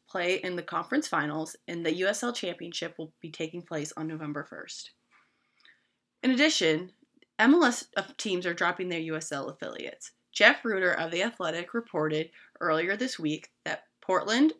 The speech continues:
Orlando, and Philadelphia will be dropping their U S L affiliates in twenty-one. This comes after reports of Major League Soccer la-, relaunching their own u-, developmental league. Next, we have a lot of updates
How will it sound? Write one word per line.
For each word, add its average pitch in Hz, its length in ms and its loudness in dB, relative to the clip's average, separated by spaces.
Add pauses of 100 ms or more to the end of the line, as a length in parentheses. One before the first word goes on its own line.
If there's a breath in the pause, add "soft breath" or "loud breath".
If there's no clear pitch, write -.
(120)
Orlando, 175 460 -2
and 185 160 -4
Philadelphia 160 560 -4
will 160 120 -4
be 165 100 -10
dropping 160 340 -2
their 180 80 -6
U 175 200 -6
S 175 120 -8
L - 140 0
affiliates 160 420 -6
in 175 80 -10
twenty-one. 165 540 -12 (680)
This 233 160 -2
comes 311 240 4
after 170 280 0
reports 175 460 -6
of 160 160 -12
Major 175 300 -6
League 208 120 -8
Soccer 156 460 -4 (460 soft breath)
la-, 160 280 0
relaunching 175 600 -2
their 160 160 -4
own 165 400 -4
u-, 165 160 -12 (260)
developmental 156 640 -2
league. - 260 -16 (800)
Next, 254 400 6
we 220 120 -6
have 220 100 4
a 202 60 4
lot 202 160 6
of 202 80 -4
updates 156 500 -4